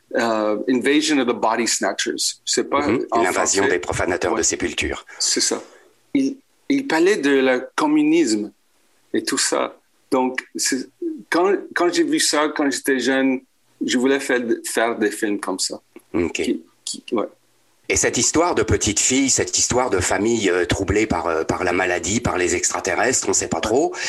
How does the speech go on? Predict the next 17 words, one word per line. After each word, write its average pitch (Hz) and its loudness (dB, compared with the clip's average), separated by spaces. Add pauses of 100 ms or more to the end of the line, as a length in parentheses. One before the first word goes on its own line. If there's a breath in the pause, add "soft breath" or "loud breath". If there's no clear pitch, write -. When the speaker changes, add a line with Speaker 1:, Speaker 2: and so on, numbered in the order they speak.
(220 loud breath)
Speaker 2:
euh, 101 2
cette 113 0
histoire, 165 2
elle 104 2
vous 95 0
est - 2
venue 104 0
comment ? 104 0 (920 loud breath)
Speaker 1:
Comme 190 4
j'ai 165 4
dit, 170 0
c'était 160 0
parce 165 0
que - -2
quand 185 2
j'étais 160 2
jeune, 151 2